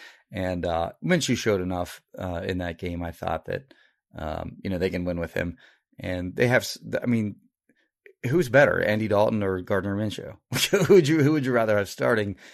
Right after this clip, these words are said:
if, uh, you had the choice between those two quarterbacks? And then, you know, obviously the Eagles have a far,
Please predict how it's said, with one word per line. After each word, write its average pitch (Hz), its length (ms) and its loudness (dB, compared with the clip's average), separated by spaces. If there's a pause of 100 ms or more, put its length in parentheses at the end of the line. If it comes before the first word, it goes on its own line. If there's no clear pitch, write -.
(180)
if, 98 240 -4
uh, 98 100 2
you 98 180 0
had 98 120 -2
the 95 60 -10
choice 104 260 -2
between 101 300 -6
those 95 180 -4
two 107 120 -10
quarterbacks? 95 560 -2
And 98 140 -4
then, 95 220 -4 (440)
you 113 100 -6
know, 107 120 0
obviously 107 640 0
the 98 120 -6
Eagles 101 360 -4
have 92 380 0
a 90 240 -4
far, 87 720 2